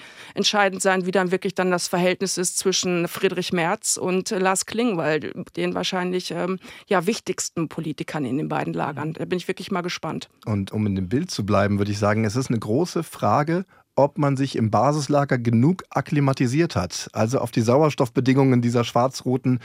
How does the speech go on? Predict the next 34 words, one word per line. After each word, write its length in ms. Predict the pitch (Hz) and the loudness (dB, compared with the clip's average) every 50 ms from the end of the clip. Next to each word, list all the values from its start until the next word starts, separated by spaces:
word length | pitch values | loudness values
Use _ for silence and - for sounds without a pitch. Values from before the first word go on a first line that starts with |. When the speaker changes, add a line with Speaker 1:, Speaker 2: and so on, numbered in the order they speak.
| - - - - - - - | -8 -16 -16 -16 -18 -18 -12
Speaker 2:
Koalition 540 | - - 135 123 120 117 - - 120 123 123 | -2 0 2 2 2 0 0 2 2 2 2
eingelassen 800 | - - 110 120 156 175 160 127 113 110 104 101 - - 113 110 | 0 0 2 2 4 4 4 4 4 4 2 2 0 0 0 2
hat, 180 | 110 104 - | 0 0 0
ähm, 280 | 110 - 117 107 113 - | 0 0 0 2 2 0
und, 200 | 113 110 98 - | 0 -2 -2 -4
äh, 240 | - - 120 117 113 | -4 -4 -4 -4 -2
die 280 | 110 110 107 104 101 | 0 0 2 2 2
Parteikörper 840 | - 131 120 - - 131 135 170 165 - - 147 131 131 - - 120 | 0 -2 -2 0 0 2 4 4 2 2 2 4 4 4 4 2 0
quasi 360 | 117 - - 120 120 117 123 120 | 0 2 2 2 2 2 2 0
daran 320 | - 101 110 110 117 113 | 0 0 2 2 2 2
gewöhnt 500 | 110 101 101 101 113 139 180 190 170 - | 2 0 2 2 4 4 4 2 2 0
hat. 160 | 95 87 - - - - - - - - _ | -2 -4 -4 -6 -12 -14 -14 -16 -16 -4 _
Ich 240 | - 160 185 180 - | 2 2 2 2 2
würde 140 | 160 147 151 | 0 0 0
ein 60 | 139 | 0
großes 280 | 123 127 135 139 139 123 | 0 0 0 0 -2 -4
Fragezeichen 640 | - - 120 131 147 147 123 - 113 107 92 - 110 | -2 0 2 2 2 0 -2 0 0 0 2 2 2
dahinter 300 | 101 98 107 110 120 110 | 4 4 4 4 4 4
machen, 320 | 107 107 104 - 110 - | 4 2 2 0 0 -2
ob 140 | - - - | -2 -2 0
da 180 | - 117 107 107 | 2 2 4 4
wirklich 420 | 113 139 185 190 - 135 117 - | 6 6 6 4 4 0 0 0
schon 140 | - 110 101 | 2 2 2
das 160 | 98 95 - | 2 0 0
ganz 280 | - 104 101 101 - - | 0 0 0 0 -2 -4
große 280 | - 98 95 90 - | -2 -2 -2 -2 -2
Vertrauen 480 | - 95 92 - - 92 92 98 101 98 | -4 -4 -4 -2 0 0 2 2 2 2
ist 280 | 98 110 139 - - - - - - - - - | 2 0 -2 -2 -6 -12 -16 -14 -14 -16 -16 -10
zwischen 420 | - - 117 101 - 113 107 98 - - | -2 0 0 2 4 2 2 2 0 -2
diesen 320 | 98 101 104 104 98 104 | -2 0 0 2 2 0
drei 240 | 90 95 92 92 95 | 2 2 2 2 2
Partnern. 720 | 92 - - 95 95 - - 117 110 113 123 131 143 - - | 0 0 0 0 0 2 2 2 2 4 4 2 2 0 -2
Am 160 | - 110 107 | -2 -2 -2
Ende 460 | - - 120 135 143 147 147 143 - | 0 0 0 2 2 2 2 2 0